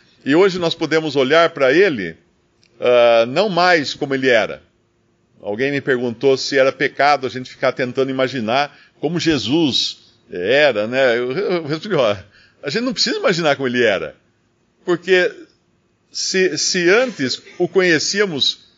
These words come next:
segundo a carne, já não o conhecemos desse modo, como fala em Coríntios, Paulo em Coríntios. Então não interessa como ele era no seu corpo de carne, porque agora ele já não está assim, da mesma maneira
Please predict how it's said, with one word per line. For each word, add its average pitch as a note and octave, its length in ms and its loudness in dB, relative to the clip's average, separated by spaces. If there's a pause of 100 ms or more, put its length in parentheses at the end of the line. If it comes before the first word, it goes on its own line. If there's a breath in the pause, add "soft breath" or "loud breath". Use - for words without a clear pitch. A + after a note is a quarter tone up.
(140)
segundo E3+ 440 0
a C#3 60 6
carne, E3 640 -2 (300)
já E3+ 320 2
não G#3+ 220 -2
o A3+ 40 -6
conhecemos G#3+ 580 -2
desse A3 240 -4
modo, G3 340 -2
como C#3+ 180 -2
fala B2+ 300 0
em A#2 40 -8
Coríntios, G#2+ 440 -4
Paulo G#2+ 240 0
em G#2+ 60 -10
Coríntios. F2+ 640 -8 (440)
Então A#3 260 2
não B3+ 80 -6
interessa B3 640 0
como F3 240 -2
ele D3+ 140 0
era C3 240 4
no A#2+ 100 -6
seu B2+ 180 -4
corpo A#2 380 -2
de G#2 100 -6
carne, F2 420 -4 (520)
porque E3 220 2
agora D3+ 360 4
ele G3+ 100 -4
já G#3 140 -2
não G#3+ 120 -4
está G#3+ 260 -2
assim, F3+ 340 -4
da C#3 140 0
mesma D3+ 320 -6
maneira D3+ 580 -2